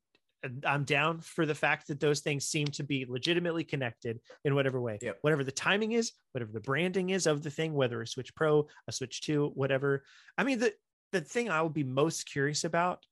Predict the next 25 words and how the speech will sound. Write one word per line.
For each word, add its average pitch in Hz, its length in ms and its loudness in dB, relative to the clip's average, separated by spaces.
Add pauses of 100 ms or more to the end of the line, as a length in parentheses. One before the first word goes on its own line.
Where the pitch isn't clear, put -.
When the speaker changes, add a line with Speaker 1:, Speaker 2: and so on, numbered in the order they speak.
(100)
Speaker 1:
'cause 175 140 0
it's - 360 -8
something, 143 320 -6 (140)
something 170 440 -2
new 123 120 -2
is 123 100 -4
coming 117 220 -4
eventually, 143 340 -4 (320)
really 202 240 6
will 156 240 4
be 139 180 0
like, 123 320 0 (720)
is, 143 520 2 (320)
does 156 200 2
Nintendo 170 720 4
count 170 340 0
the 165 80 2
numbers, 156 720 0 (560)
the 151 120 4
sales 196 360 4
numbers 151 300 2
from 147 200 0
this 139 180 -2
next 160 280 0
thing 117 260 -2